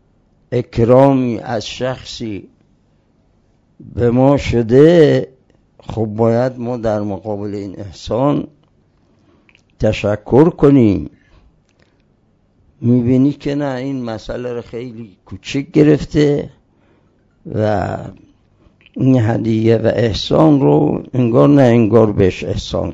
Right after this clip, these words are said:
کردن. اینم مورد دوم.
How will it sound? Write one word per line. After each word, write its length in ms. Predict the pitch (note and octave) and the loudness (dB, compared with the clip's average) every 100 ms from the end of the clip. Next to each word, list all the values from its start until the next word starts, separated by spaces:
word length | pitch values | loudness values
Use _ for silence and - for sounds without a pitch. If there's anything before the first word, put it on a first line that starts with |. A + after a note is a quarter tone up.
| - | -10
کردن. 500 | - G2+ - G2 G#2 G#2+ _ _ _ _ _ _ _ _ _ _ _ _ _ _ _ - | -10 -10 -14 -16 -16 -20 _ _ _ _ _ _ _ _ _ _ _ _ _ _ _ 2
اینم 560 | D3 D#3 D3+ D#3 D3 - _ _ B2+ | 4 4 2 0 -2 -6 _ _ -4
مورد 460 | G#2+ A2 A2+ A2+ | 0 0 0 -2
دوم. 580 | A#2+ A2+ G2 - - | -2 0 -2 -4 -10